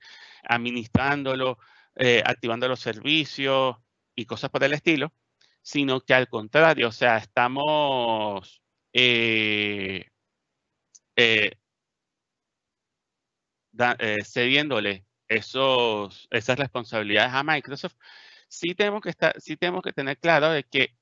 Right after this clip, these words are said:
existe una solución, fro-, una s-, un, un servicio que pudiéramos decir que es un frontend,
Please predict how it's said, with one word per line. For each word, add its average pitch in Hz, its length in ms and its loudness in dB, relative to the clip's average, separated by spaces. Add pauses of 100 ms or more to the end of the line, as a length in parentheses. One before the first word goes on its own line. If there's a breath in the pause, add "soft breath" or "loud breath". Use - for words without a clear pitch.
existe 131 760 -4 (1400)
una 165 240 -2
solución, 143 680 -6 (120)
fro-, 113 540 -2
una 117 200 -2
s-, - 160 -8
un, 120 340 -6
un 127 200 -4
servicio 147 600 -2 (720)
que 110 140 2
pudiéramos 110 420 -2
decir 123 260 -6
que - 60 -8
es 113 80 -4
un 123 100 -10
frontend, 131 560 -2